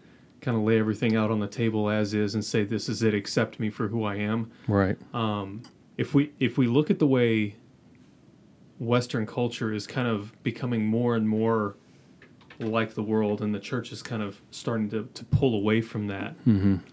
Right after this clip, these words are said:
Speaker 1: I honestly think that God has created the millennial generation to lay all of that out on the table and uncover just how worldly the world is and just how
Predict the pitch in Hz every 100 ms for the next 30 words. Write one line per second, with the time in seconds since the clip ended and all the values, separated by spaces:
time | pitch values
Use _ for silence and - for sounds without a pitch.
0 | - 143 147 160 180 - 160 135 143 135
1 | 123 117 123 135 131 - 120 117 110 110
2 | 107 110 123 113 104 110 104 101 104 -
3 | 101 101 - - - - - - - -
4 | 143 123 110 110 120 139 156 147 135 113
5 | 131 123 120 120 113 101 120 117 131 151
6 | - - _ - _ - - - - -
7 | _ - 120 113 107 131 127 120 127 131
8 | - 123 113 113 131 147 131 120 110 117
9 | 117 117 120 123 123 - 120 113 110 131
10 | - - 123 113 113 107